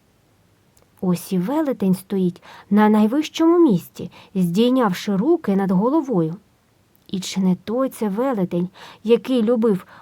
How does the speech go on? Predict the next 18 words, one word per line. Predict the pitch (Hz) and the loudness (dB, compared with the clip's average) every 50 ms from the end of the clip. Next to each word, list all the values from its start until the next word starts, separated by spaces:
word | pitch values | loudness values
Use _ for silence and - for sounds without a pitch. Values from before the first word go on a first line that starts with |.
| _ - | _ -4
поласувати | - 294 285 233 185 175 170 - 202 180 185 185 - 214 | -2 0 2 2 2 0 0 -2 -4 -4 -4 -2 -4 -4
фореллю? | 185 - 262 269 254 240 185 160 160 160 180 214 - _ _ _ _ _ _ _ _ _ _ _ _ _ _ _ - | -6 -2 -2 -2 0 0 -2 -2 -2 -4 -8 -12 -16 _ _ _ _ _ _ _ _ _ _ _ _ _ _ _ -2
Можливо, | 202 208 196 185 190 208 220 190 190 - - | -2 0 0 0 0 0 0 0 -2 -4 -4
і | 240 220 | -4 -4
йому | 208 240 247 269 330 370 330 | -2 0 0 0 0 0 -2
страшно | - - - 220 202 190 185 - 190 180 | -4 -4 -2 0 0 0 0 -2 -2 -4
серед | - - 190 202 180 180 | -2 -4 -4 -4 -2 -2
диких | 202 180 185 190 175 185 | -2 -2 -2 -4 -4 -4
звірів. | 185 202 240 233 208 175 170 - - _ _ _ _ - - - - - - _ | -2 -2 -4 -4 -4 -4 -6 -6 -10 _ _ _ _ -20 -20 -20 -20 -20 -12 _
Може, | 202 202 214 214 208 185 226 226 | 0 2 2 4 2 2 0 0
він | 202 214 247 262 247 226 | 0 0 -2 -2 -2 -2
кличе | - - 240 226 269 247 - - 254 | -4 -6 -4 -2 -4 -2 -2 -2 -2
зграю | 214 220 165 208 226 233 254 254 247 | 0 0 0 0 0 2 2 2 2
на | 226 226 233 | 2 2 0
допомогу, | 196 220 185 - 202 190 185 190 220 294 349 330 - 180 165 180 - - - - _ _ | 0 -2 -4 -2 0 2 2 4 4 4 2 2 2 0 -4 -6 -6 -14 -20 -20 _ _
тому | - 214 208 220 226 233 | 0 2 4 4 4 4
і | - 208 190 | 2 0 -4
підняв | 190 - 180 175 190 190 262 302 339 | -6 -6 -4 0 0 0 0 0 -4